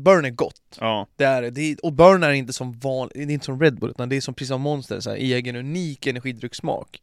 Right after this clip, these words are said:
Speaker 2: Ja.
Speaker 1: Är
Speaker 2: Nej,
Speaker 1: det
Speaker 2: men
Speaker 1: ju.
Speaker 2: den vita framförallt tyckte jag om jättemycket.
Speaker 1: Mm.
Speaker 2: Den vanliga, visst, den var väl nice liksom, men
Speaker 1: Ja.
Speaker 2: framförallt den vita tyckte jag var riktigt god, alltså.
Speaker 1: Ja, så när vi var i Norge så var Olle liksom att, "Upp, Burn ska vi ha."
Speaker 2: Ja.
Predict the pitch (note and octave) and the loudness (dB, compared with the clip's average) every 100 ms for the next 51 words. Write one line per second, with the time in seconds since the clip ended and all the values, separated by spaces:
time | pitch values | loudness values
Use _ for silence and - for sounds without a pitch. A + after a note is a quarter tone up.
0 | _ A2+ A2 - _ _ - C#3+ C3+ C3 | _ -2 -2 -2 _ _ 2 4 4 4
1 | C#3+ C#3+ D#3+ C#3+ A3 D3+ A#2+ F3 C#3 A2+ | 2 2 0 -2 -2 -2 0 2 0 -2
2 | - G#2 A2 A#2+ A#2+ C#3 E3+ G#3 A#2 B2 | -6 -6 -4 -6 -6 -4 -4 -4 -4 0
3 | C#3 E3+ A#2 C3 - D3+ C3 F2 A#2+ G2+ | 2 2 0 -2 -6 -4 -4 -2 -4 -4
4 | - - - C3+ B2 A#2+ _ _ - _ | -8 -16 -10 -6 -4 -6 _ _ -20 _
5 | - B2+ D#3 C3 A#2 A2+ B2 A2 C3+ G#2+ | -4 4 4 4 0 -4 -6 -6 -8 -8
6 | - F#2 G#2 B2 - - - B2+ - C3+ | -10 -10 -12 -16 -18 -16 -12 -10 -6 -6
7 | C#3 D3 D3 D#3 D#3+ D#3 D3+ C#3 A#2+ B2+ | -2 0 2 6 6 6 4 2 0 -4
8 | A#2+ A#2+ A#2 A#2 - B2+ B2 A#2 - A#2 | 0 2 2 0 -4 -6 -4 -6 -8 -10
9 | A#2 F3+ - _ _ - - D3+ F3+ F3 | 0 0 -2 _ _ -20 -6 6 8 8
10 | E3 F3 D#3 D#3+ D#3+ - _ - A#2 G#2+ | 2 2 6 6 4 0 _ -12 -10 -8